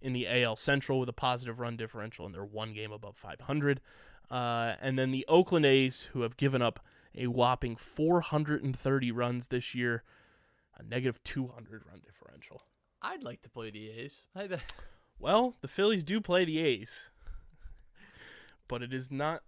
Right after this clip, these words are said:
Speaker 1: until, I believe, July.
Speaker 2: I'd like to play them. I don't know. How many games are left in the season? <laughs>
Speaker 1: Can we play them for the rest of the schedule?
Speaker 2: That
Speaker 1: Actually, we play the, the A's, uh, not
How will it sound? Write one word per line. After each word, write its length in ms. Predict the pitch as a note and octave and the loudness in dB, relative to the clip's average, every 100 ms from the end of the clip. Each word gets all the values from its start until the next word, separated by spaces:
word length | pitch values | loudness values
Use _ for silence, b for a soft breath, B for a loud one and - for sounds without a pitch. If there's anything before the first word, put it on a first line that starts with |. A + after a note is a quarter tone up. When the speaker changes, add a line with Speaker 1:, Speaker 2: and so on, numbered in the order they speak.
| - | -8
Speaker 1:
until, 880 | D3 C#3 - - D#3+ D#3+ D3+ C#3 - | -8 -8 -12 -6 -4 -2 0 -2 -4
I 120 | B2 | -8
believe, 680 | A#2+ A#2+ A#2 C3+ C#3 C3+ B2 | -10 -12 -12 -10 -8 -10 -12
July. 800 | - A2+ G#2 G#2+ G2+ - G1+ B1 - | -12 -12 -10 -12 -14 -16 -18 -18 -18
Speaker 2:
I'd 200 | E3+ - | -20 -18
like 240 | - F#3 | -18 -20
to 80 | F3+ | -20
play 320 | - F#3+ F#3+ | -18 -14 -14
them. 580 | F3 F#3 F3+ F3+ F3 E3+ - _ _ _ - | -12 -12 -12 -14 -14 -18 -20 _ _ _ -12
I 80 | F3 | -10
don't 160 | D3+ | -8
know. 280 | A#2 A#2+ C3 C#3+ | -10 -10 -12 -14
How 60 | |
many 160 | D#3 E3 | -14 -12
games 280 | D#3+ D#3 E3+ | -12 -12 -12
are 40 | |
left 180 | D#3+ - | -14 -14
in 80 | D#3+ | -18
the 60 | |
season? 400 | - F3 E3 E3+ - - | -16 -14 -14 -14 -14 -14
<laughs> 200 | - - | -14 -10
Speaker 1:
Can 1500 | - - - - - - - _ _ - - - - - - | -10 -10 -20 -20 -20 -20 -20 _ _ -20 -20 -20 -20 -20 -18
we 80 | A2 | -16
play 200 | - A2+ | -12 -10
them 140 | B2 | -8
for 100 | C3+ | -10
the 100 | C#3 | -12
rest 380 | A2 G2 A2+ - | -10 -10 -12 -14
of 60 | A#2+ | -16
the 60 | |
schedule? 420 | - - D2 - C#2+ | -16 -12 -14 -14 -14
Speaker 2:
That 120 | C3+ | -10
Speaker 1:
Actually, 440 | A2+ - G3 F#3 D3 | -8 4 6 4 2
we 100 | C#3 | -6
play 260 | C#3+ F3 | 0 0
the, 400 | D#3 D#3+ D#3 D#3 B2+ | 0 0 0 -2 -4
the 220 | C#3+ C3+ | -6 -2
A's, 600 | D#3 D#3 D#3 D3 - - - | -2 0 0 -2 -8 -10 -6
uh, 560 | C#3 C3+ C3+ C3+ C3 A2+ - | -2 0 2 2 0 -2 -8
not 400 | B2+ C3+ D3 D3 | -6 -2 -2 -2